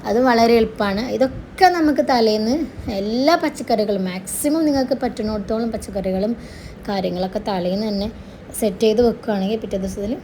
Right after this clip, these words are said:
വളരെ, വളരെ ടൈം കൺസ്യൂമിംഗ് ആണ്. നമുക്ക് പെട്ടെന്ന് സദ്യയും കാര്യങ്ങളൊക്കെ കഴിച്ച്, ആ, നമ്മൾ ഫ്രഷായി നമുക്ക് നമ്മുടെ കാര്യങ്ങളൊക്കെ ചെയ്ത് ഫോട്ടോസും കാര്യങ്ങളൊക്കെ എടുക്കാൻ ആ ഒരുപാട് ടൈം ഉണ്ടാവും. പിന്നെ ഇതാ ഇത് നമ്മുടെ, ഉം, കാളൻ, ഓലൻ എല്ലാത്തിൻ്റെ റെസിപ്പീസ് ഉണ്ട്.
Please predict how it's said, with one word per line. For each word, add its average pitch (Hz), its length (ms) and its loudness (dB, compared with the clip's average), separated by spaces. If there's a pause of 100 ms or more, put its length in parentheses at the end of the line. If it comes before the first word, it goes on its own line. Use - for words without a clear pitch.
(520)
വളരെ, 202 340 -2
വളരെ 208 400 0
ടൈം 214 280 -4
കൺസ്യൂമിംഗ് 202 420 -2
ആണ്. 202 100 0
നമുക്ക് 185 180 -2
പെട്ടെന്ന് 220 380 -4
സദ്യയും 214 340 -2
കാര്യങ്ങളൊക്കെ 202 520 -2
കഴിച്ച്, 196 360 -2 (500)
ആ, 190 140 0
നമ്മൾ 190 280 0
ഫ്രഷായി 202 580 0
നമുക്ക് 196 360 -4
നമ്മുടെ 196 260 0
കാര്യങ്ങളൊക്കെ 196 480 0
ചെയ്ത് 196 380 2
ഫോട്ടോസും 196 580 2
കാര്യങ്ങളൊക്കെ 202 480 -2
എടുക്കാൻ 208 360 -4
ആ 202 80 -6 (500)
ഒരുപാട് 254 440 4
ടൈം 202 280 6
ഉണ്ടാവും. 190 320 0 (1000)
പിന്നെ 220 180 0
ഇതാ 220 100 2
ഇത് 220 220 2
നമ്മുടെ, 214 280 -2 (640)
ഉം, 190 160 -2 (120)
കാളൻ, 196 380 2 (220)
ഓലൻ 190 320 4
എല്ലാത്തിൻ്റെ 247 540 2
റെസിപ്പീസ് 262 520 4
ഉണ്ട്. 262 240 4